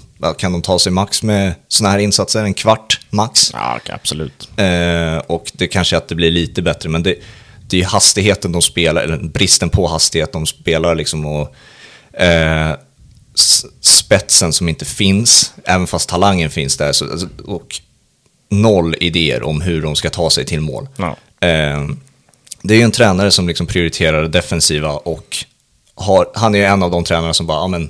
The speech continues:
Speaker 1: lös det." Eh, anfallande spelare, lös det. Det är ju inte direkt att man har en tydlig Southgate-mönster i sitt huvud när man tänker, "Ja, men det är så England spelar."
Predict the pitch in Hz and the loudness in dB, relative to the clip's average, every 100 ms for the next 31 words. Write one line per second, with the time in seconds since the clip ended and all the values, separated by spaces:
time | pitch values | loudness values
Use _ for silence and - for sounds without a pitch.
0 | - - 104 92 80 - - - - _ | -8 0 4 4 4 0 -2 -16 -20 _
1 | 87 82 78 76 - - 101 87 92 90 | -6 -4 -4 -6 -12 -4 -2 0 -2 -2
2 | 87 85 76 - 67 85 85 80 - 73 | -2 -2 -4 -4 -6 -4 -2 -2 -4 -2
3 | 92 101 113 101 85 92 92 85 85 85 | 0 0 2 0 0 -4 -2 -4 -2 -2
4 | 85 - 92 82 87 82 - - _ - | -2 -2 -4 -4 -4 -4 -6 -20 _ -4
5 | - - 90 76 - 92 82 - - 98 | 0 2 2 0 -2 0 0 -2 0 2
6 | 95 - 82 80 78 78 73 71 73 76 | 2 0 0 -2 -2 -6 -6 -6 -6 -6
7 | 78 95 131 117 110 - 110 85 80 76 | -6 -4 -4 -4 0 2 2 0 -2 -4
8 | 69 - 55 57 | -6 -6 -6 -8